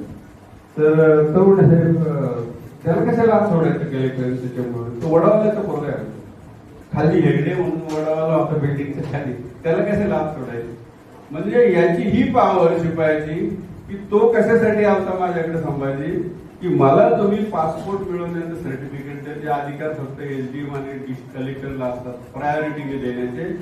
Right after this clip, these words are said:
आणि त्याला दुबईला जॉब मिळाला होता आणि त्यावेळी म्हणजे वीस वर्षापूर्वी आयटी क्षेत्र आजच्या इतकं पुढे गेलेलं नव्हतं. मग मी ते परत गेलो आतमध्ये, त्या मुलाला बोलवलं, "तू का येतो?" म्हटलं, "तू का नाही आला?"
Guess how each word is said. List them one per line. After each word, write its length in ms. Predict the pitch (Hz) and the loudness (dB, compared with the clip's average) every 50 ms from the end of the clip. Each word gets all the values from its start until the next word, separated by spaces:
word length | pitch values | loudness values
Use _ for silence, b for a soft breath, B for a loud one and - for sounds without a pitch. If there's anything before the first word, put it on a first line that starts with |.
| - - - 135 | -12 -14 -14 -12
आणि 120 | 139 156 | -12 -10
त्याला 180 | 160 170 180 185 - - - 135 | -8 -6 -6 -6 -6 -8 -8 -8
दुबईला 480 | 151 151 160 180 190 190 185 190 190 | -8 -6 -4 -4 -6 -4 -4 -4 -6
जॉब 300 | 185 165 165 165 160 160 156 | -4 -4 -4 -4 -4 -4 -4
मिळाला 300 | 151 143 143 147 147 - | -6 -6 -6 -6 -6 -6
होता 280 | 123 120 - 117 117 117 - - - - - - - - - | -8 -8 -8 -10 -10 -10 -12 -12 -14 -16 -18 -18 -18 -14 -10
आणि 280 | - 202 202 - - | -8 -6 -6 -6 -4
त्यावेळी 340 | 185 202 208 208 202 196 175 | -2 0 0 2 2 0 0
म्हणजे 240 | 151 147 143 139 135 | -2 -2 -4 -4 -6
वीस 260 | - - 190 196 - | -4 -4 -4 -4 -4
वर्षापूर्वी 600 | 190 - 196 - 175 165 165 170 165 165 175 185 | -4 -6 -6 -8 -8 -8 -8 -8 -6 -6 -4 -4
आयटी 340 | - 160 160 - - - 196 | -4 -2 -2 -4 -4 -4 -6
क्षेत्र 360 | 196 - 165 165 165 165 165 | -8 -8 -8 -10 -10 -8 -6
आजच्या 280 | 160 160 160 160 165 165 | -6 -6 -6 -8 -10 -10
इतकं 300 | 165 165 170 180 185 180 | -10 -10 -10 -10 -12 -12
पुढे 240 | - 165 156 165 160 | -10 -8 -6 -6 -4
गेलेलं 360 | 156 156 151 147 147 143 135 | -4 -4 -6 -6 -6 -6 -6
नव्हतं. 360 | 127 120 110 - - 104 - - - - - - - - - - - - - - - - - - - - - - - - - - - - - - | -6 -8 -8 -10 -12 -12 -14 -16 -16 -18 -20 -20 -20 -20 -20 -20 -20 -20 -20 -20 -20 -20 -20 -20 -20 -20 -20 -20 -20 -20 -20 -20 -20 -20 -16 -8
मग 220 | 147 160 170 170 | -4 -4 -2 0
मी 140 | 170 175 185 | 2 4 4
ते 160 | 190 185 185 180 185 185 | 6 6 6 6 6 6
परत 260 | 202 202 202 202 - | 6 6 6 6 6
गेलो 200 | - 170 160 170 | 6 4 6 4
आतमध्ये, 440 | - - - - - - 101 101 - - - | 4 2 0 -2 -4 -6 -8 -10 -12 -10 -8
त्या 120 | 156 151 | -6 -4
मुलाला 320 | 151 156 160 165 160 165 | -2 0 2 2 4 4
बोलवलं, 480 | 170 147 139 139 139 135 120 107 101 - - - - - - - - - - - | 2 2 0 -2 -2 -2 -4 -6 -8 -10 -12 -14 -16 -18 -20 -20 -20 -20 -16 -16
"तू 60 | 156 | -14
का 260 | - 208 196 190 190 | -8 -6 -4 -2 -2
येतो?" 220 | 190 185 165 170 160 | -2 -2 -4 -4 -6
म्हटलं, 300 | 156 147 143 139 135 135 | -6 -6 -6 -8 -8 -10
"तू 140 | - - - | -10 -8 -4
का 180 | 175 180 180 | 0 2 2
नाही 120 | 180 180 - | 2 2 0
आला?" 300 | 156 147 147 135 131 | -2 -2 -2 -2 -4